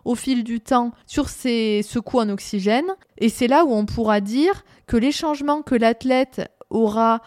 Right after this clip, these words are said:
inclus dans son programme d'entraînement entre le temps où il a fait le premier test et le deuxième étaient nécessaires, ont, ont été concluants, et cetera. C'est des choses qui vont pouvoir affirmer finalement que c'était ça qu'il y avait à travailler.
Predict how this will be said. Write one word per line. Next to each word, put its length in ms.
inclus 540
dans 220
son 180
programme 380
d'entraînement 720
entre 360
le 140
temps 260
où 60
il 80
a 80
fait 140
le 40
premier 360
test 360
et 120
le 120
deuxième 440
étaient 400
nécessaires, 840
ont, 220
ont 20
été 220
concluants, 480
et 80
cetera. 500
C'est 100
des 120
choses 240
qui 160
vont 160
pouvoir 400
affirmer 560
finalement 560
que 220
c'était 260
ça 160
qu'il 160
y 20
avait 100
à 120
travailler. 540